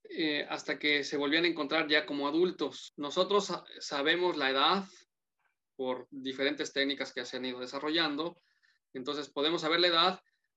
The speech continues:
que corresponde a diferentes líneas que se ven en la vértebra. Con esto se pudo determinar estos patrones de movimiento, entonces sabíamos si, eh, la hembra cuando era joven estaba en una zona costera,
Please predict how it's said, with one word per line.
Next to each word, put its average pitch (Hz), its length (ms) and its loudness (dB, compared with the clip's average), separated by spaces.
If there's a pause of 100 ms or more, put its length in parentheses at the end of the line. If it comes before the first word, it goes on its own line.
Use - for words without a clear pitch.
(340)
que 151 140 -4
corresponde 175 480 0
a 170 40 6
diferentes 165 460 2
líneas 175 480 4
que 139 120 -4
se 135 120 -8
ven 147 140 0
en 151 80 2
la 151 80 2
vértebra. 170 540 -2 (500)
Con 190 200 2
esto 185 220 4
se 190 120 -2
pudo 175 280 0
determinar 160 840 0 (680)
estos 160 320 -2
patrones 147 300 -2
de 151 60 -2
movimiento, 170 460 2
entonces 160 340 -4
sabíamos 170 840 0 (300)
si, 151 400 0
eh, 139 680 6
la 135 280 2
hembra 170 440 4
cuando 131 340 0
era 156 140 2
joven 156 600 0
estaba 139 400 -2
en 143 80 -2
una 147 160 -2
zona 147 240 -6
costera, 151 720 2